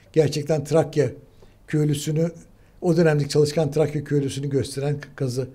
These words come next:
resmi olaraktan çok hoşuma gidenlerden biri. Daha sonra Re-, Oğuz, Remzi Oğuz Arık da çalışmalara katılıyor ve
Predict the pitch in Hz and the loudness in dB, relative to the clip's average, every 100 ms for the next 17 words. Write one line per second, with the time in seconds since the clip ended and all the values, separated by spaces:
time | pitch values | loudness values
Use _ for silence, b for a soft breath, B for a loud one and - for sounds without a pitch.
0 | - 143 139 143 127 120 151 143 151 135 | -6 -4 -4 -4 -4 -4 -4 -4 -4 -6
1 | - 139 123 127 127 123 123 127 123 135 | -4 -4 -2 -4 -2 -2 -2 -4 -4 -6
2 | 170 B B B B B - 208 202 208 | -6 B B B B B 4 4 6 2
3 | 202 175 196 190 190 185 180 180 196 185 | 4 2 2 2 2 2 0 4 4 4
4 | 190 170 170 - 135 104 - 160 147 - | 4 4 2 0 -2 -2 -2 0 0 0
5 | 143 139 139 127 156 160 165 | 0 -2 -6 -4 -2 0 -2